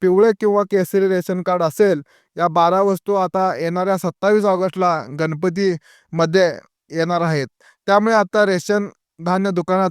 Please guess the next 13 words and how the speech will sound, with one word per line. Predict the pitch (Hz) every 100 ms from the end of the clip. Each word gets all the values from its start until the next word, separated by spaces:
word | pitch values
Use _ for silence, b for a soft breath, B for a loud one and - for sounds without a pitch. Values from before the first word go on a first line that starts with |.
| -
तुम्हाला | 180 180 190 180
याचा | 160 165 190
लाभ | 170 175 160 151
दिला | 156 170 175
जाणार | 160 160 165
आहे. | 160 143 117 - -
परंतु | 170 196 202
मागच्या | 208 190 - 208
वर्षी | 208 202 170 214 185
ज्या | 180
वस्तू | 190 185 - 202
मिळाल्या | 180 170 190
होत्या, | 196 180 185 160